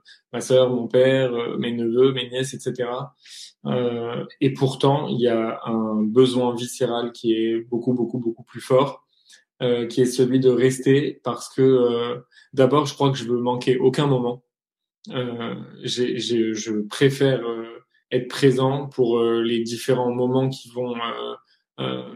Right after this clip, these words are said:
enfin, les différentes étapes qui vont se dérouler par la suite. Il y a la, le, il y a la veillée des corps d'abord, le lundi soir, euh, au sein de l'école, euh, et ça, c'est une tradition, euh, euh, dans la religion juive, de veiller les corps jusqu'à leur enterrement. On,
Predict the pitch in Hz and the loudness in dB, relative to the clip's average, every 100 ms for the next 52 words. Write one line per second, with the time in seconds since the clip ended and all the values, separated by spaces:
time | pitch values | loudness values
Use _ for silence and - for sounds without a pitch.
0 | - 127 - 123 123 117 139 131 131 143 | -18 -20 -8 -4 -4 0 2 2 4 2
1 | 135 143 - 127 127 123 127 123 127 127 | 4 0 -2 -2 -2 2 4 4 4 4
2 | 123 117 113 147 147 - 120 117 120 120 | 2 -2 0 0 0 0 0 2 2 2
3 | 120 120 117 135 139 135 117 135 135 120 | -2 -2 4 4 6 2 2 0 0 -2
4 | 117 139 - _ - 120 117 120 113 113 | 0 -2 -4 _ -12 -4 -2 -2 -4 -4
5 | - 135 135 _ _ _ - 120 117 117 | -2 -2 -2 _ _ _ -10 -6 -6 0
6 | 131 131 139 131 127 123 131 131 117 113 | 2 2 2 4 4 4 4 4 0 -2
7 | 113 117 117 - - 123 117 - 127 120 | -6 -12 -18 -18 -10 -6 -4 -2 -2 -2
8 | 113 110 117 110 110 - 123 120 120 123 | -6 -6 -10 -8 -10 -8 -8 -8 -10 -12
9 | 120 _ _ _ - 120 120 127 123 123 | -16 _ _ _ -6 -2 -2 -2 -2 2
10 | 127 120 123 123 143 139 120 117 113 131 | 2 2 0 2 4 4 2 0 6 6
11 | 131 139 127 123 135 127 120 113 131 123 | 6 4 4 4 2 2 -2 -2 2 4
12 | 120 117 120 117 135 139 113 | 2 0 -2 0 -2 -2 -4